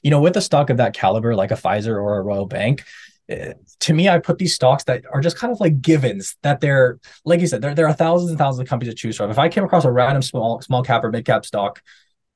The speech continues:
you know nothing about them, you know, there's a very good chance that you're gonna find something wrong with them. Versus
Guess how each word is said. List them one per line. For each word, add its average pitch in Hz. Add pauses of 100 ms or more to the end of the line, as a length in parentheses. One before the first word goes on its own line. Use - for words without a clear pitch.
(720)
you 170
know 175
nothing 160
about 156
them, 196
you 151
know, 151
there's 151
a 139
very 175
good 170
chance 143
that 139
you're 127
gonna 135
find 143
something 120
wrong 117
with 117
them. 90 (440)
Versus 156